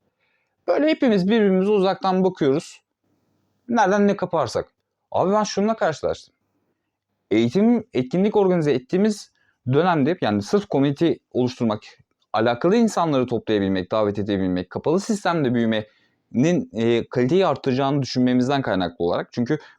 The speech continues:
bütün olayın özü içerik. Yani insanlar almak istediklerini alırlar ve giderler durumuyla karşılaşıyorduk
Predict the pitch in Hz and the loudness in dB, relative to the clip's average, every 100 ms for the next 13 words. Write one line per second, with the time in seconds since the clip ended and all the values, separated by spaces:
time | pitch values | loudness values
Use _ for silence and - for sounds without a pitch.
0 | _ - - 254 - _ _ - 160 139 | _ -4 0 -2 -4 _ _ -2 0 0
1 | 113 - 202 175 254 359 - 190 185 185 | -2 0 0 0 -2 -6 -4 0 0 -2
2 | - _ _ _ _ 104 107 156 226 180 | -12 _ _ _ _ -2 0 -2 0 0
3 | 139 208 - _ - 143 202 202 127 98 | 0 -2 -8 _ -2 0 -2 -2 -4 -2
4 | 95 - 180 214 220 233 196 143 139 196 | -6 -4 0 2 2 0 0 0 0 2
5 | 196 156 120 107 101 95 85 87 - 87 | 0 0 0 0 0 0 -2 -4 -6 -10
6 | - 82 | -8 -8